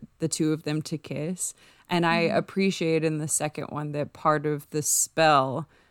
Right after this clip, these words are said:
Speaker 1: was that that memory was removed. She didn't even remember that they were supposed to kiss. So the whole, we got to focus on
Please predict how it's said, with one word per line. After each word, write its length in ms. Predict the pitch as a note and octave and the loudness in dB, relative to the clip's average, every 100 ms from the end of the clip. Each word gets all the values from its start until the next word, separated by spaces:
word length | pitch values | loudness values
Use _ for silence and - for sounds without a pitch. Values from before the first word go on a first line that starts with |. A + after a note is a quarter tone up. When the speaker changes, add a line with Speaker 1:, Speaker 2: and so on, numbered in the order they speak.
| _ | _
Speaker 1:
was 200 | D#3+ D3 | -2 0
that 300 | D3+ C#3+ B2+ D#3 _ | 0 0 -2 -8 _
that 580 | D#3 D#3 D3+ - - - _ _ _ _ | -2 0 -2 -6 -12 -18 _ _ _ _
memory 520 | F3 E3 E3+ E3+ E3 D#3 | 0 2 4 2 2 2
was 220 | D3+ D3 | 2 2
removed. 380 | D3+ D#3 D#3 D3 | 0 0 0 -2
She 120 | - | -4
didn't 160 | D3+ D#3 | -4 -4
even 160 | D3 D3 | -4 -6
remember 460 | D3 D3 C#3+ C#3+ D#3 | -6 -6 -6 -8 -6
that 480 | C#3+ C#3 - - - _ _ _ _ - | -6 -4 -6 -10 -16 _ _ _ _ 2
they 80 | |
were 140 | D3+ D3 | 4 2
supposed 440 | - - E3 - | 0 -2 -2 -2
to 80 | D#3+ | -6
kiss. 320 | - C#3+ F3+ | -6 -4 -2
So 220 | - E3 | 0 0
the 120 | D#3 E3+ | 0 -2
whole, 500 | - F#3+ F3+ F3 - _ _ _ _ - | 0 2 4 2 -4 _ _ _ _ -4
we 100 | F3 | 2
got 160 | F3+ F#3 | 2 2
to 100 | F#3 | 0
focus 480 | F3 E3 D#3+ D#3 | 0 0 0 0
on 440 | D#3+ D#3 D3+ D3 | 2 2 2 -2